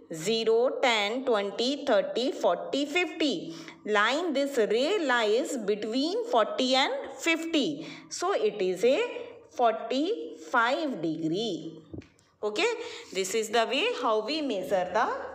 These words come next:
angle. Now see the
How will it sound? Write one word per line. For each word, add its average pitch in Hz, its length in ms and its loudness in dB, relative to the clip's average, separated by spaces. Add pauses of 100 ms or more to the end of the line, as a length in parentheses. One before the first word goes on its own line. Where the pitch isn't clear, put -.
(160)
angle. 160 460 -4 (3000)
Now 339 280 2
see 302 240 -2
the 240 340 2